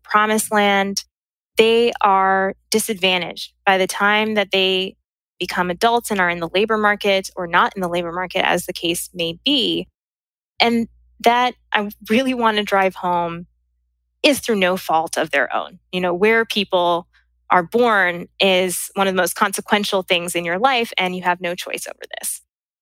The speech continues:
And so, given that Black boys in particular are so affected by, you know, what appear to be the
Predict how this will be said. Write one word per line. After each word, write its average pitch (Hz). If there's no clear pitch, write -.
And 220
so, 233
given 285
that 220
Black 190
boys 190
in 185
particular 180
are 175
so 240
affected -
by, 185
you 214
know, 190
what 202
appear 208
to 208
be 180
the 170